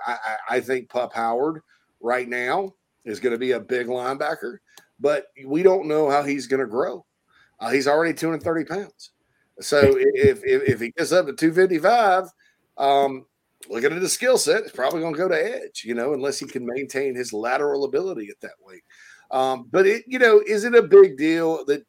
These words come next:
Speaker 1: Jaden Robinson flipped? Other than, hey, he's a heck of a prospect, um, you know, and hey, it would have been nice to beat Florida on a kid from Lake City, Columbia. Um, I, I don't think it's program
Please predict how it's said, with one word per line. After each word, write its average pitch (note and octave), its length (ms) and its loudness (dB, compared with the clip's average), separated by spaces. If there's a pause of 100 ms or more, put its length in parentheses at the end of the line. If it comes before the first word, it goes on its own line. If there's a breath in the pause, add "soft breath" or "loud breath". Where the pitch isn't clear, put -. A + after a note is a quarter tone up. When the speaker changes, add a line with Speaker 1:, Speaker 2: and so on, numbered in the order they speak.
(240)
Speaker 1:
Jaden C#3 300 2
Robinson B2+ 400 -6
flipped? A#2+ 360 -4 (600)
Other A#3+ 420 4
than, F3 200 2
hey, D#3 420 4
he's B2 240 -4
a G#2 80 -6
heck C#3+ 260 2
of B2 120 -2
a G#2+ 40 -12
prospect, B2+ 960 -4 (440)
um, A#2+ 540 -2 (300)
you C3 100 -4
know, B2+ 200 -2
and A2+ 100 -6
hey, D3 320 4
it C3 100 4
would D#3 160 2
have D3 80 -2
been D3 180 4
nice C#3 440 -4
to A#2 260 -4 (120)
beat C3+ 260 -12
Florida C#3 540 0 (180)
on A2+ 140 -12
a A2 180 -10
kid B2 320 -6
from A2+ 220 -16
Lake A#2+ 180 -10
City, A#2+ 220 -10
Columbia. C3+ 420 -14 (580)
Um, A#2+ 360 -2 (480)
I, E3 320 2
I - 20 6
don't D3+ 180 2
think C3 180 0
it's A2+ 140 -8
program A#2+ 880 0